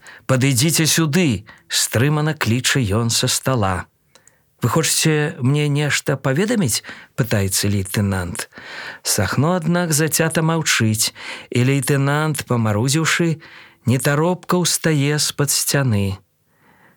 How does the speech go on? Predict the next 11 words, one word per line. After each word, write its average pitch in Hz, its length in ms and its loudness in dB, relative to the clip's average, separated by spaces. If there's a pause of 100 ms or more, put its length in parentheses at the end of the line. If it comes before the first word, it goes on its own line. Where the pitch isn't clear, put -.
(800)
З - 160 -2
хвіліну 175 640 2
ў 185 160 0
іх - 160 -6
там 160 400 0
адбываецца, 139 720 0
відаць, 147 480 0 (480)
не 156 160 2
вельмі 151 400 0
прыемная 131 640 0
размова, 101 720 0